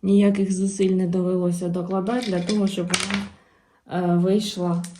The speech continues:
Для того, щоб вона вийшла з цього кашпо.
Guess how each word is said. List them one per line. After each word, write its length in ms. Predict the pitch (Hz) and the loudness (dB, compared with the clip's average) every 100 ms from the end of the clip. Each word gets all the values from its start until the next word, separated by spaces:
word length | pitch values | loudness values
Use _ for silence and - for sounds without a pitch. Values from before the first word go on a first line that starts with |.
| - - - - - - - - - - 427 571 571 - 480 - - - - - - - - - - - - - - | -2 -2 -2 -4 -2 0 0 0 -2 -4 -6 -6 -6 -6 -6 -6 -6 -8 -14 -16 -14 -8 -6 -6 -4 -6 -6 -16 -16
Для 220 | 190 196 202 | -6 -4 -2
того, 300 | 233 233 220 | -4 -6 -8
щоб 260 | - 202 | -6 -6
вона 300 | 190 196 196 175 | -6 -4 -4 -4
вийшла 520 | 185 240 247 - 190 185 - - _ _ _ - - - - | -2 -2 -4 -8 -6 -6 -8 -16 _ _ _ -20 -20 -20 -20
з 80 | - | -14
цього 280 | - 185 180 175 | -8 -8 -8 -6
кашпо. 640 | 170 - - 214 294 - | -6 -6 0 2 2 -6